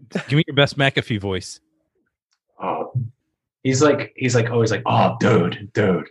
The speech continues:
Speaker 2: He always says that. And he's from, he's from Pittsburgh, so his down is Don. So it's like Bear Don, Bear Don, or, uh, the Br-, Cleveland Browns, Cleveland Browns.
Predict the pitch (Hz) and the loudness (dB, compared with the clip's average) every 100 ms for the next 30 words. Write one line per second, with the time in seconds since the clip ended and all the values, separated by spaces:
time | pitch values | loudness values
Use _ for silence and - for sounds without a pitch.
0 | _ _ - 107 107 107 107 98 98 98 | _ _ -2 2 2 2 -4 -4 -6 -6
1 | - _ 131 127 131 127 135 147 139 175 | -10 _ 0 2 2 -2 2 4 4 4
2 | 147 120 - _ _ - 165 190 - 160 | 2 -2 -12 _ _ -4 2 4 4 2
3 | - 135 117 117 117 117 117 - 123 110 | 2 2 2 2 2 2 0 0 -2 -2
4 | - 107 113 127 139 110 107 - 98 107 | -2 -2 2 2 0 -2 -4 -4 -4 -2
5 | 135 147 _ _ _ - 120 - _ _ | -4 -6 _ _ _ -16 -14 -16 _ _
6 | _ _ _ - 120 113 123 110 131 135 | _ _ _ -4 0 0 -2 -2 2 4
7 | 143 117 113 101 90 82 - 123 120 104 | 4 2 2 2 -2 -6 -4 0 0 0
8 | 92 82 - _ _ _ _ _ _ _ | -2 -2 -8 _ _ _ _ _ _ _
9 | _ - 101 101 98 95 92 101 113 _ | _ -10 -6 -4 -4 -6 -10 -12 -16 _
10 | _ _ _ _ 123 120 127 123 - 151 | _ _ _ _ -4 -2 -4 -4 2 2
11 | 139 131 117 113 117 95 85 85 - - | 4 2 2 2 2 2 0 -6 -8 -8
12 | _ _ - 110 104 95 95 90 85 85 | _ _ 0 0 0 0 0 0 -2 -10
13 | - - | -16 -18